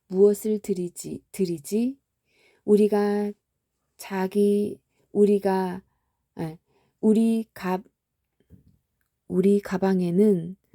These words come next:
어, 우리 가방에는 음식도 없고 그 사람에게 드릴 선물도 없지 않은가?" 그러자 종이 사울에게 대답했습니다.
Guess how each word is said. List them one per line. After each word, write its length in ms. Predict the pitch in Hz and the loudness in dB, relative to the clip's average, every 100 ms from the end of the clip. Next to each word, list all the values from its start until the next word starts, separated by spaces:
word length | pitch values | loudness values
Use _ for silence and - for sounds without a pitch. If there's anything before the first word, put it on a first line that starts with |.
| - | -12
어, 220 | 160 165 | -12 -10
우리 240 | - 214 233 | -4 -2 -2
가방에는 800 | 214 185 196 190 180 185 185 185 | -4 -4 -2 -4 -4 -6 -6 -4
음식도 540 | - 196 208 - - 185 | -4 -4 -6 -10 -4 -4
없고 640 | 165 _ - 165 165 170 _ _ _ _ _ _ _ _ _ | -4 _ -6 -6 -6 -10 _ _ _ _ _ _ _ _ _
그 180 | - 226 | 2 2
사람에게 600 | 220 240 226 196 196 196 | 2 -2 0 0 0 -2
드릴 340 | 202 175 175 | -2 -4 -4
선물도 520 | 175 247 240 226 208 202 | -6 -4 -2 -2 -2 -4
없지 280 | - - | -4 -6
않은가?" 600 | 190 170 151 143 143 - _ _ _ _ _ _ _ - | -6 -6 -12 -10 -10 -12 _ _ _ _ _ _ _ -6
그러자 380 | 202 190 196 190 | 0 0 0 -4
종이 380 | - 175 175 185 | -4 -6 -4 -6
사울에게 520 | - 233 233 185 196 | -6 -6 -4 -4 -6
대답했습니다. 1120 | 185 185 185 196 190 - 160 151 151 151 - | -6 -8 -10 -10 -12 -10 -12 -12 -14 -14 -18